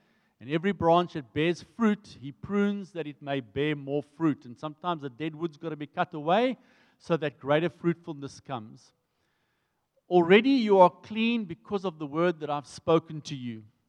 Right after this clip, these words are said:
Abide in me,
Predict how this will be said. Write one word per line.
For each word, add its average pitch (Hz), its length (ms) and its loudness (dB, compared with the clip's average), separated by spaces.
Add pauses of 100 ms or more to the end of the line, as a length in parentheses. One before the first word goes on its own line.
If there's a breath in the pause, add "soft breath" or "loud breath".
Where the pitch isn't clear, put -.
(1700)
Abide 165 440 4
in 208 160 -2
me, 220 400 0